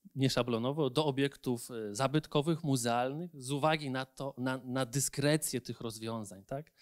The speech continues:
Zastosowanie rozwiązań w kontroli dostępu Abloy z elektronicznym kluczem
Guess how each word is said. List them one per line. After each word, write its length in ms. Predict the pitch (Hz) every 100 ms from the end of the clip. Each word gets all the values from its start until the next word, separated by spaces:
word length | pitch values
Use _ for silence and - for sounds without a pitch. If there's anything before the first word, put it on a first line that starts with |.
| - -
Zastosowanie 760 | 156 151 139 - 139 151 139
rozwiązań 600 | 127 117 127 131 127 117
w 40 | -
kontroli 340 | 131 123 135
dostępu 440 | 127 - 123 117 107
Abloy 480 | 117 120 131 127 113
z 60 |
elektronicznym 580 | 123 123 117 131 - 107
kluczem 400 | 123 135 175 185